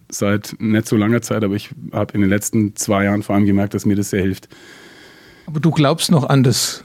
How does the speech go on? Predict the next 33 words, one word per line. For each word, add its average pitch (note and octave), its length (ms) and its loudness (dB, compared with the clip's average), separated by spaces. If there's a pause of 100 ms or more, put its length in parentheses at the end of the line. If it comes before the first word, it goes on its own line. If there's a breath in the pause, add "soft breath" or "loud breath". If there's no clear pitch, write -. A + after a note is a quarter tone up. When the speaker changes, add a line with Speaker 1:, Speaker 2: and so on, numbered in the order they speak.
(100)
Speaker 2:
Gute C#3 240 4
im B2 160 2
Menschen, A#2 360 2
Speaker 1:
Vor A2 100 4
Speaker 2:
oder? D3 80 4
Speaker 1:
allem A#2 140 2
glaub A2 340 2
ich. G2+ 200 -2
Und F#2+ 160 0
ich - 140 -2
glaub, A2+ 160 0
Speaker 2:
Ja. A2+ 60 -10
Speaker 1:
das C3 160 0
ist B2 160 -2
das, A#2+ 140 -2
was A#2 160 -4
mir G#2+ 120 0
wirklich G#2+ 260 -4
hilft. - 320 -6
Ja, G#2 80 -2
ich A2 140 -4
glaub, B2 240 0
dass A#2 240 0
der, A2 220 2 (640 loud breath)
auch A2+ 180 0
in A2+ 120 0
Bosnien B2 360 2
hab A#2 80 2
ich's A2 160 -2
gemerkt, G#2 320 0
immer A2 220 2
wieder, A2 220 2 (1080 soft breath)
dass, - 400 -2